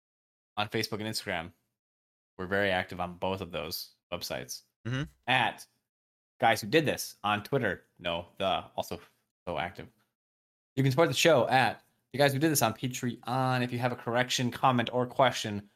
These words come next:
Speaker 1: please email us at the guys who did this at gmail dot com.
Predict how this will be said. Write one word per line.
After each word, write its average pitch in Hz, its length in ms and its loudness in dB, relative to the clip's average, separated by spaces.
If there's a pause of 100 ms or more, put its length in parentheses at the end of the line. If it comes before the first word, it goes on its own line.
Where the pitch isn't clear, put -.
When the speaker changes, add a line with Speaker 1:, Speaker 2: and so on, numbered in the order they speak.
(240)
Speaker 1:
please 120 260 2
email 113 380 2
us 113 240 0
at 104 240 2
the 98 80 -6
guys 101 260 0
who 98 60 -12
did 98 160 -2
this 98 180 -4
at 98 240 -2
gmail 92 240 -6
dot 85 180 -6
com. 123 220 -4